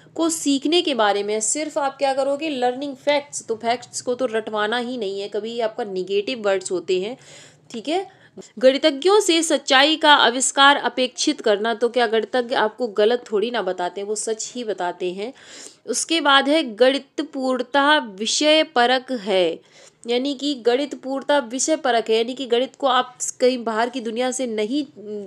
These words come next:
जोड़ सकते हो, है ना। तो ये भी आपका गलत हो जाएगा। आपका एक ही यहाँ पे ऑप्शन बचता है, visualization is an important aspect of mathematics। आपने देखा भी होगा कि मैथमेटिक्स में हम विजुअलाइजेशन को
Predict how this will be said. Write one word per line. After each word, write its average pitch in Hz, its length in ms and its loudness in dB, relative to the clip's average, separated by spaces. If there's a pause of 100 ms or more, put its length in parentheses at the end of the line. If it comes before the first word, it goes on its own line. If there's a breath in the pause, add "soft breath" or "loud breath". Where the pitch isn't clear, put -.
(220)
जोड़ 214 220 0
सकते - 340 -8
हो, 165 200 -8
है 196 140 -12
ना। 302 140 -8 (360 loud breath)
तो 233 60 -8
ये 226 220 -4
भी 277 140 -2
आपका 262 300 0
गलत 220 360 0
हो 220 140 2
जाएगा। 202 320 2
आपका 254 260 0
एक 226 360 -4
ही 254 220 -6
यहाँ 226 180 0
पे 214 120 -6
ऑप्शन 220 320 -4
बचता 202 240 -4
है, 226 80 -6
visualization 220 800 0
is 226 120 -6
an 247 120 -2 (100)
important 233 600 -4
aspect 220 500 -6
of 254 180 -10
mathematics। 185 680 -4 (400 loud breath)
आपने 233 260 -4
देखा 240 320 -2
भी 262 140 -4
होगा 233 260 2
कि 254 140 -8
मैथमेटिक्स 233 720 -6
में 233 100 -4
हम 233 140 -6
विजुअलाइजेशन 214 760 0
को 254 140 -6